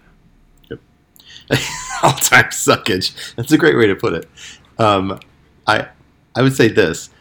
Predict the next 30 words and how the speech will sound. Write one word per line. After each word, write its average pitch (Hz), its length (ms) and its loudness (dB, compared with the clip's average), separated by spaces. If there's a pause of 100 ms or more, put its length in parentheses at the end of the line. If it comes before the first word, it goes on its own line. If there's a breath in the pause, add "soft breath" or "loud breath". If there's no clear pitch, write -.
(880 soft breath)
It's 120 220 0
the 123 80 0
most 117 260 4
aggressive 101 540 -2
sell-off 90 560 -2
that 87 140 -6
I've 87 180 -6
ever 82 220 -10
seen, 78 420 -12 (640)
uh, 82 300 -4
since 90 240 -10
I've 90 360 -6
been 90 480 -8 (800)
in 104 220 -4
crypto. 82 560 -8 (1300 loud breath)
From 120 160 0
a 104 80 2
per, 101 240 0
like, 90 320 -4
from 120 140 0
a 104 60 0
percentage 127 640 -2
standpoint, 90 680 -6 (480)
there 110 220 2
have 135 280 -2
been 98 200 -2
other 98 280 -2
moments 92 520 -4
where 90 260 -2
it, 78 140 -8